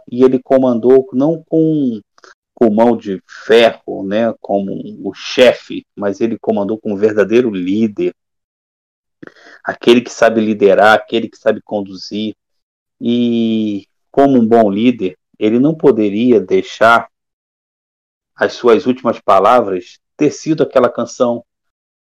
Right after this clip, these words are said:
porque a canção falava de algo que, ao mesmo tempo, era um alerta pro povo, e eu falava na, nos paraxás passados que era um alerta também para nós,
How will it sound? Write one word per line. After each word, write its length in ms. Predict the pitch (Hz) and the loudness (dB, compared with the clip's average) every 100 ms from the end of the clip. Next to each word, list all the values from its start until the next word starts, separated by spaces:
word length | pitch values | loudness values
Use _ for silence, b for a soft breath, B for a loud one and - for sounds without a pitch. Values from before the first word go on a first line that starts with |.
| _ | _
porque 120 | 190 | 0
a 40 | |
canção 340 | 190 165 - 214 | 2 0 0 0
falava 360 | 170 143 185 | 2 4 2
de 120 | 160 | 2
algo 640 | 143 170 160 156 117 110 110 _ _ _ _ _ _ | 2 4 2 0 0 -4 -10 _ _ _ _ _ _
que, 340 | - 143 151 | -6 -2 2
ao 100 | 139 | 4
mesmo 280 | 135 180 185 | 4 4 2
tempo, 300 | - 151 151 | 0 -2 2
era 120 | 139 | 2
um 80 | 135 | 4
alerta 540 | 110 95 117 170 - - | 2 2 2 2 -2 -4
pro 180 | 101 - | -6 -6
povo, 460 | 104 131 160 - - b b _ | 0 2 2 -6 -20 b b _
e 60 | 110 | 2
eu 100 | 120 | 2
falava 520 | - 95 104 147 131 | 4 4 4 4 2
na, 240 | 104 95 | 0 -4
nos 240 | 90 - _ | -6 -14 _
paraxás 380 | 101 95 110 - | -4 -2 -4 -4
passados 440 | 101 - 120 131 | -4 -2 0 0
que 80 | - | 2
era 100 | 123 | 2
um 40 | |
alerta 440 | 110 92 104 165 - | 2 2 0 -2 -4
também 280 | - 107 127 | -4 0 0
para 240 | 127 107 | 2 2
nós, 460 | 90 92 147 151 - | 2 2 2 0 -4